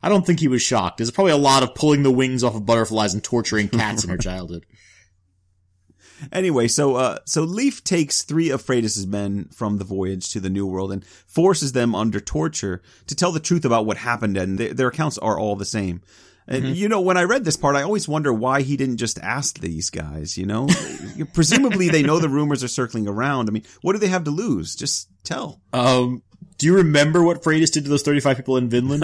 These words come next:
Speaker 2: <laughs> Oh, that's right.
Speaker 1: I imagine that leaves some pretty deep psychological scars. At the very
Speaker 2: <laughs>
Speaker 1: least, they're scared to death of Freydis if she finds out that they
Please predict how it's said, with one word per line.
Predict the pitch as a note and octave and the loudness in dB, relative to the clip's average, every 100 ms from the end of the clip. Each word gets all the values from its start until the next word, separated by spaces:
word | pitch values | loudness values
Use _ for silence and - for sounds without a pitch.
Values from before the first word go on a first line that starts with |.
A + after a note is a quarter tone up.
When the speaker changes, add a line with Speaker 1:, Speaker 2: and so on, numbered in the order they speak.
| C#3+ | -2
Speaker 2:
<laughs> | - | -4
Oh, | D#3+ | -6
that's | C#3 - D3 - | -4 -8 -12 -12
right. | G#2+ - - | -12 -6 2
Speaker 1:
I | E3+ | 4
imagine | F3 D#3+ D#3 D#3 C#3 | 6 6 4 4 4
that | C#3 C3+ | 0 2
leaves | C#3 C3 | 2 2
some | B2+ | -2
pretty | - C#3 C3 | 0 2 2
deep | G#2+ A#2+ B2 - | 0 0 0 2
psychological | B2 A2 A2 A2 G#2 | 2 2 0 0 -2
scars. | G2 - G2 F#2+ F#2 - | -4 -2 -4 -4 -6 -8
At | B2+ | -2
the | D3+ | 2
very | G#3+ G3+ | 6 6
Speaker 2:
<laughs> | |
Speaker 1:
least, | D#3+ D#3+ - | 6 4 4
they're | A#2+ | 2
scared | - C3+ C3 B2+ | 4 4 6 6
to | A#2+ | 2
death | F2+ A#2 A#2+ - | 2 0 0 -2
of | A2 | -8
Freydis | - A2+ A2+ G2+ - | 0 2 2 2 0
if | - | -2
she | G#2 | -4
finds | A2+ G#2+ G2+ | 0 0 2
out | G2+ F#2+ | -2 -4
that | - | -6
they | G#2 G2+ | -2 -2